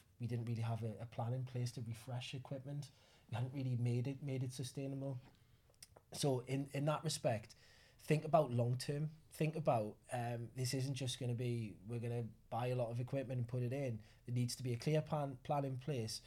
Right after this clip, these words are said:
about how we're gonna support staff, how we're gonna support students and, and the key milestones as we talked about. But also, you need to think about how we're gonna sustain this and how, how this is gonna make a lasting impression long after some of the students have gone, and it's still, it, it,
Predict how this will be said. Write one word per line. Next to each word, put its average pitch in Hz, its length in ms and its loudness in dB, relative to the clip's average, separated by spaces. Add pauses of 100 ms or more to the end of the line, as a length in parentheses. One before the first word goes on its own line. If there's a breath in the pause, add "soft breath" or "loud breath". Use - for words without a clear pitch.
(280 loud breath)
about 120 280 0
how 131 140 2
we're 131 160 0
gonna 123 160 -2
support 120 380 -4
staff, 165 340 2
how 139 100 -2
we're 127 100 -2
gonna 127 160 0
support 120 340 -4
students 151 540 0
and, 117 180 0
and 123 120 -2
the 120 40 2
key 131 180 -2
milestones 127 560 2
as 113 140 -4
we 113 100 -6
talked 131 320 -4
about. 110 280 -2 (440 loud breath)
But 120 120 0
also, 120 480 0 (560)
you 117 80 -6
need 120 200 4
to 127 80 -4
think 120 260 -2
about 127 300 -4
how 120 80 -4
we're 117 140 -2
gonna 113 160 -4
sustain 110 500 -6
this 120 320 -6
and 107 120 -4
how, 113 140 -2 (120)
how 117 60 0
this 113 240 -4
is 117 80 -4
gonna 110 260 -4 (360 loud breath)
make 120 280 2
a 127 40 -2
lasting 120 600 0 (120)
impression 117 680 -2 (420 loud breath)
long 123 200 2
after 123 260 0
some 123 180 0
of 113 120 2
the 117 80 -2
students 117 340 -2
have 117 140 -6
gone, 120 280 0
and 120 120 2
it's 117 120 -4
still, 110 240 -6
it, 120 100 -4 (180)
it, 120 80 -6